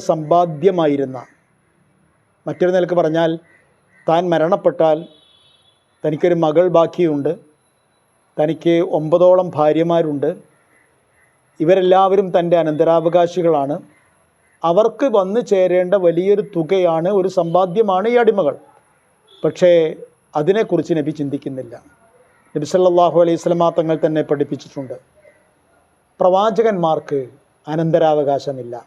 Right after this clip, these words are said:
ഇത് വലിയൊരു പാഠമാണ്, ഇത് വലിയൊരു പാഠമാണ്. പിൽക്കാലത്ത് ചില അഭിപ്രായ വ്യത്യാസങ്ങൾക്കൊക്കെ ഈ കാര്യം കാരണമായിട്ടുണ്ട്. ഫാത്തിമ ബീവി റളിയല്ലാഹു അൻഹ തന്നെ ജീവിച്ചിരിക്കുമ്പോൾ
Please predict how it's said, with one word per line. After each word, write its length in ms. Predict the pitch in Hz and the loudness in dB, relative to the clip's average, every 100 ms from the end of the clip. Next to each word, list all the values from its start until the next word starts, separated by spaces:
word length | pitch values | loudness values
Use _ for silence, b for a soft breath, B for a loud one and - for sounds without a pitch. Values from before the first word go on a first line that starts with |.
| _ _ _ _ _ _ | _ _ _ _ _ _
ഇത് 100 | 202 | 0
വലിയൊരു 380 | 214 240 277 269 214 | 0 2 0 0 2
പാഠമാണ്, 640 | 190 196 208 190 147 127 _ _ | 2 2 0 0 -4 -6 _ _
ഇത് 140 | 220 | -2
വലിയൊരു 320 | 208 208 233 190 | 0 2 0 0
പാഠമാണ്. 400 | 165 156 131 - _ _ _ _ _ _ _ - | 0 -2 -8 -14 _ _ _ _ _ _ _ -2
പിൽക്കാലത്ത് 640 | 175 196 185 220 220 220 214 | 2 2 2 2 2 0 -2
ചില 140 | 208 | 0
അഭിപ്രായ 400 | 190 170 180 202 202 | 2 0 0 0 0
വ്യത്യാസങ്ങൾക്കൊക്കെ 760 | 175 202 185 190 190 180 175 180 | 0 -2 0 -2 0 -2 0 0
ഈ 40 | 175 180 | 0 0
കാര്യം 320 | 170 170 180 170 _ _ _ _ _ _ _ _ - | 0 0 -4 -8 _ _ _ _ _ _ _ _ 0
കാരണമായിട്ടുണ്ട്. 840 | 190 196 202 170 156 139 127 123 _ _ _ _ | 0 2 0 0 -2 -6 -14 -16 _ _ _ _
ഫാത്തിമ 360 | 180 175 180 180 | -4 -2 -2 -2
ബീവി 220 | 175 175 | 0 0
റളിയല്ലാഹു 540 | 175 165 170 175 165 160 | 0 0 0 2 2 0
അൻഹ 200 | 165 156 160 | -2 -2 -2
തന്നെ 280 | 170 165 | -2 -2
ജീവിച്ചിരിക്കുമ്പോൾ 800 | 156 156 156 170 156 151 147 151 | -4 -4 -6 -6 -8 -6 -2 -2